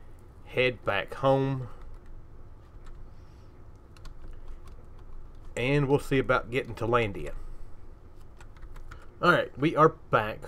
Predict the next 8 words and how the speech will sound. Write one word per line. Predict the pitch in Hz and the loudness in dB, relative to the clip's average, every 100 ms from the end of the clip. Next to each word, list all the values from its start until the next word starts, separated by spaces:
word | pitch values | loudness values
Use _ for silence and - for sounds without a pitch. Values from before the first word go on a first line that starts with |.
| - - | -6 0
We're | 113 | 0
back | - 147 - | 4 4 6
home. | 139 143 139 143 151 - - - - - - - - - - - - - - - - - - - - - - - - | 8 8 8 4 0 -6 -12 -14 -14 -14 -14 -14 -16 -14 -14 -14 -14 -14 -14 -16 -16 -18 -18 -18 -16 -14 -10 -6 -2
We've | 110 - | -2 4
got | 139 147 - - - - - - - | 8 8 4 -8 -12 -12 -14 -8 2
our | 113 | 4
Landium | 113 131 143 139 135 | 6 6 6 6 6
ore. | 131 131 131 | 6 6 4